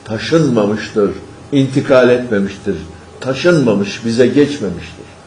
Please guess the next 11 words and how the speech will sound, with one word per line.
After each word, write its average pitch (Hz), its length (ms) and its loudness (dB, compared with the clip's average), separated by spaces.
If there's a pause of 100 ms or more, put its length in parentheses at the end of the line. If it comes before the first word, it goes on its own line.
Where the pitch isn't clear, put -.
(280)
Yani 208 300 6
zaman 170 420 6 (1600)
on 208 260 6
dokuzuncu 127 560 2
yüzyılda 113 840 4 (1600)
sanayinin 165 640 4
gelişmesiyle 139 1160 4 (960)
burada 120 500 4 (300)
Babbage 139 460 6 (680)
zikredilmemiş, 151 960 0 (600)
Taylor, 139 540 6